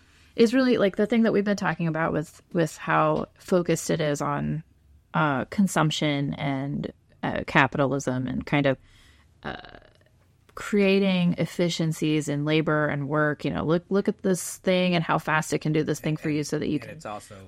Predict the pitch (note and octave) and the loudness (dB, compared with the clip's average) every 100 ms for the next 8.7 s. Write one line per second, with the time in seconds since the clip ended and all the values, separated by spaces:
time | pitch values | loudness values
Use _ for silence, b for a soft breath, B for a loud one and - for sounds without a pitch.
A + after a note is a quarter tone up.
0 | F#2 - - G3 G3 G3+ G#3 G3+ F#3+ E3+ | -18 -16 -8 2 4 6 4 2 2 0
1 | D#3+ - D3 C#3+ A#2+ A2 G2 G2 G#2 F2+ | -2 -4 -4 -2 -2 -2 -2 -2 -2 -4
2 | G2 F#2+ G#2 G2 F2+ F#2 F2 F2 - F2+ | -4 -2 -2 -2 -2 -4 -4 -6 -6 -4
3 | D#2+ - F2 D#2+ - - F2+ F2 E2+ - | -4 -6 -10 -10 -12 -4 0 0 0 -2
4 | F2 E2+ E2+ - F2+ F2 F#2 F#2 - F#2 | 0 0 0 -2 -2 0 -2 -4 0 0
5 | F2 F#2 E2 F2+ F2 E2 F2 E2 E2+ - | 2 0 -2 0 0 0 -2 0 -2 -4
6 | - - - - - F#2 F2 - F#2 F2 | -16 -20 -20 -20 -2 0 0 -2 0 2
7 | F2 F2 F2 - F2+ E2+ E2+ F2 E2+ E2 | 2 2 2 0 0 0 0 0 -2 -2
8 | F2 E2 E2+ D#2+ B2+ G2 F2 | 0 2 2 0 -2 -4 -4